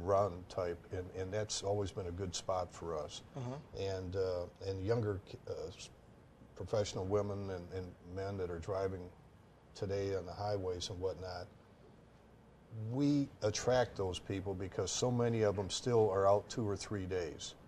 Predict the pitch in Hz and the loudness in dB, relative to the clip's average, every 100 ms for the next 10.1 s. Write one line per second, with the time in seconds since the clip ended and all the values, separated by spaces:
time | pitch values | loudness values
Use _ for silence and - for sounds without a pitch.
0 | - 135 120 120 95 - 104 98 95 - | -10 -6 -2 -2 -2 -2 0 0 0 0
1 | 101 - - 76 - 73 - - - - | 0 0 -4 -10 -8 -8 -8 -10 -20 -20
2 | - - 104 - 98 95 - 127 120 98 | -10 -2 -2 -2 -6 -2 2 2 2 2
3 | 95 95 - - - 113 131 - - 117 | 0 0 -4 -16 -8 0 2 4 4 4
4 | 104 - 120 - 92 - 98 107 104 - | 2 6 6 6 0 0 2 2 0 -2
5 | 123 110 101 - 90 87 85 85 87 90 | 0 2 0 0 0 0 0 0 0 -4
6 | - - - - 98 95 92 92 92 90 | -10 -18 -16 -6 -2 -2 -2 0 0 0
7 | 90 104 101 107 - 117 92 107 110 98 | -2 -4 0 -2 2 0 2 2 4 2
8 | 87 107 101 95 - 90 - 110 120 107 | -2 0 2 0 -4 -8 -6 -6 -2 -2
9 | 98 - - 120 117 120 107 110 104 101 | -2 -2 0 0 0 -2 -2 0 0 0
10 | 101 | -2